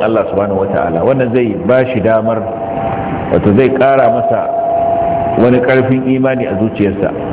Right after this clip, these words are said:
Ayyukan ma da ba zai iya ba sai ya zo yana iya, yana iya yin su. To shine yake cewa, "Ya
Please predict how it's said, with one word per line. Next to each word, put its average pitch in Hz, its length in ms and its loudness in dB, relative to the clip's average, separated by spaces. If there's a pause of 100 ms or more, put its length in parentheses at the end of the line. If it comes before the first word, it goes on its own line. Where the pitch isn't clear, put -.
(1120)
Ayyukan 147 480 4
ma 131 160 2
da 123 80 -2
ba 110 160 -2
zai 123 160 2
iya 117 160 2
ba 101 160 -2
sai 113 140 2
ya - 20 -2
zo 95 160 0
yana 98 160 0
iya, 87 180 0 (220)
yana 98 240 2
iya 98 240 0
yin 85 160 -2
su. - 80 -4 (1700)
To - 120 2
shine 131 200 4
yake 123 320 2
cewa, 120 120 2
"Ya 127 40 4